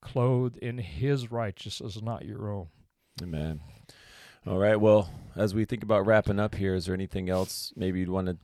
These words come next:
Speaker 2: touch on or share about your story?
Speaker 1: The, the only thing I want to probably share just a little bit of, and I'll make it quick, is, is Janie's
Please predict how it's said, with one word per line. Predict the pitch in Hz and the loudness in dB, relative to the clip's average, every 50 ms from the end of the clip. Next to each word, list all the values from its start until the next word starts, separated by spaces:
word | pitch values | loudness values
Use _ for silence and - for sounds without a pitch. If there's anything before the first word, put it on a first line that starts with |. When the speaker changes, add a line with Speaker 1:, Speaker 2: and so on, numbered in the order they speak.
| _ - | _ -2
Speaker 2:
touch | - 104 98 101 - - | 0 2 2 2 0 -4
on | 107 104 104 110 113 113 | -4 -2 -2 -4 -4 -4
or | 101 90 90 90 87 87 - | -4 -4 -2 -4 -4 -6 -8
share | - - - 101 101 | -4 0 2 4 4
about | 101 95 98 95 90 85 | 4 4 4 4 4 2
your | 95 92 | 0 -2
story? | 90 - - 98 95 98 101 104 107 - - - - - 131 | -2 -2 -2 0 0 0 0 -2 -6 -8 -14 -20 -20 -14 -8
Speaker 1:
The, | 139 139 147 - - 139 | -6 -6 -6 -6 -8 -6
the | 131 127 135 | -2 0 2
only | 135 147 160 156 147 127 | 2 2 2 0 0 0
thing | - 165 143 143 | 0 -2 -2 0
I | 147 147 | 0 0
want | 135 123 123 123 | 0 -2 -2 -4
to | 113 | -6
probably | - - 131 127 123 117 113 | -6 -4 -2 0 0 0 0
share | - - 131 127 120 107 | 0 0 0 2 2 0
just | 98 98 - - 143 131 - - | -2 -6 -2 0 0 0 0 -2
a | 123 | -4
little | 107 113 123 123 117 | -4 -2 -2 0 0
bit | 120 120 117 | 2 0 0
of, | 117 110 | 0 0
and | 104 | -2
I'll | 104 | -2
make | 110 113 113 110 - | 0 0 -2 -2 -2
it | - - | -6 -12
quick, | - - 135 127 117 - - | -10 -6 -6 -6 -4 -4 -6
is, | 98 98 - - _ _ - _ _ _ _ | -8 -8 -8 -12 _ _ -20 _ _ _ _
is | 120 117 110 | -6 -4 -4
Janie's | 104 104 120 120 120 117 113 113 107 104 101 - - | -2 0 2 4 4 4 2 2 0 -2 -4 -8 -10